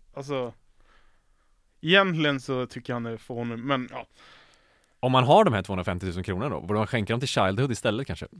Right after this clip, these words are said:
Speaker 1: Nästa så. Ja,
Speaker 2: Det är
Speaker 1: men
Speaker 2: väl mer värde,
Speaker 1: skänk
Speaker 2: va?
Speaker 1: tiotusen och så kan man låtsas att man har skänkt dem från Patrik Sjöberg.
Speaker 2: Precis. Men hörni, vi tackar ju såklart för att ni har lyssnat. Och vi hoppas ju såklart att ni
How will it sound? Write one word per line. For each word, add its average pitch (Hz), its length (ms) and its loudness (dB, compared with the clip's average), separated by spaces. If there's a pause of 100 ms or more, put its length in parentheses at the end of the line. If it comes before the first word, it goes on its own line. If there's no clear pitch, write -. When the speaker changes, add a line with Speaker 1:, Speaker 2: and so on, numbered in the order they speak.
(760)
Speaker 1:
Nästa 381 440 -2
så. 339 100 2
Ja, - 160 -4
Speaker 2:
Det 185 80 -10
är 226 40 -2
Speaker 1:
men 247 120 4
Speaker 2:
väl 175 100 4
mer 156 200 4
värde, 131 240 6
Speaker 1:
skänk 269 140 8
Speaker 2:
va? - 80 -2
Speaker 1:
tiotusen 214 680 0
och 170 60 -6
så 185 80 -6
kan 202 140 -6
man 160 440 -6 (180)
låtsas 160 320 -8
att 151 100 -8
man 151 120 -8
har 143 60 -8
skänkt 139 260 -8
dem 123 140 -8
från 117 400 -6
Patrik 123 340 -4
Sjöberg. 151 260 -4
Speaker 2:
Precis. - 460 -8 (260)
Men 160 240 6
hörni, 139 280 6 (520)
vi 135 220 0
tackar - 400 -2
ju 160 120 0
såklart - 320 -8
för - 80 -12
att 80 60 -12
ni 90 40 -6
har 82 80 -6
lyssnat. - 480 -14 (200)
Och - 380 -4 (680)
vi 92 60 -8
hoppas 98 420 -4
ju 208 60 -4
såklart - 500 -12 (160)
att 90 180 -12
ni 85 380 -8